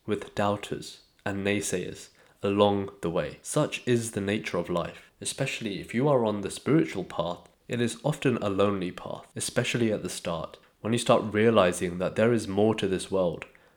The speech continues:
than what you believed. You will find that friends will go out of your life for no apparent reason, and there is often a lag between people going out and people that are coming in who now match your new awareness.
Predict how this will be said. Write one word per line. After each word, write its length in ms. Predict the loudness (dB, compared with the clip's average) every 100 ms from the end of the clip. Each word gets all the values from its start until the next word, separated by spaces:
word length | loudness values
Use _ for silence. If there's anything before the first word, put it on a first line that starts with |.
| -8
than 120 | 0
what 160 | 2 2
you 100 | 0
believed. 540 | -2 -2 -8 -12 -20 _ -4
You 100 | 0
will 120 | 0
find 440 | 2 4 6 6
that 120 | 2 0
friends 520 | 2 2 2 -6 -10 -4
will 100 | 2
go 180 | 4
out 160 | 4 4
of 120 | 2
your 120 | 2
life 240 | 2 0 -2
for 100 | -4
no 220 | 2 4
apparent 440 | 4 2 0 0
reason, 440 | -4 -4 -4 -8 -10 -8
and 140 | 2
there 120 | 4
is 140 | 4 2
often 300 | -2 0 2
a 40 |
lag 440 | 4 4 2 0 -10 -10
between 380 | -8 -4 -4 -4
people 500 | -6 -8 -4 -6 -8 _
going 300 | 4 6 6
out 380 | 4 2 0 -14 _ _
and 160 | -6 -4
people 480 | -4 -4 -2 -4 -8 -4
that 120 | -4
are 60 |
coming 380 | -2 -2 0 0
in 240 | -2 -4 -4
who 140 | -2
now 240 | 2 4 2
match 520 | 0 -4 -6 -10 -2
your 120 | -2
new 280 | 0 -2 -2
awareness. 720 | 2 2 2 0 -8 -14